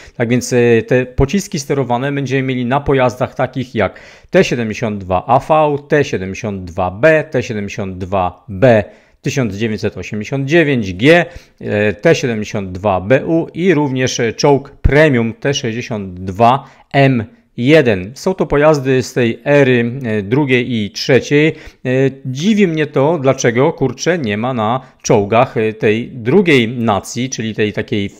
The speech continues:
e, flanki zachodniej, tylko ma to akurat, e, flanka wschodnia. No tutaj będzie, e, <laughs> trochę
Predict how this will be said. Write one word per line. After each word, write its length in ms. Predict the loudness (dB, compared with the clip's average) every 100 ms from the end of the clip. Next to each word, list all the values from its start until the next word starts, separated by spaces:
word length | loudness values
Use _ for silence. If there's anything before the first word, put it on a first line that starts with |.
| -8 -8
e, 40 |
flanki 540 | -4 2 2 2 -4 -6 -8 _ -6
zachodniej, 580 | 0 2 2 0 -4 -4
tylko 320 | -6 -4 -4
ma 220 | -4 -4 -8 _
to 180 | -2 0
akurat, 360 | 0 0 -2 -2
e, 100 | -6
flanka 440 | -4 -4 -4 -6
wschodnia. 600 | -6 -2 0 2 0 -4
No 140 | -4 -8
tutaj 300 | -6 -4 -2
będzie, 340 | -2 0 -2 -2 -16 _
e, 560 | -4 -2 0 0 0 0
<laughs> 80 | 2
trochę 320 | 2 4 2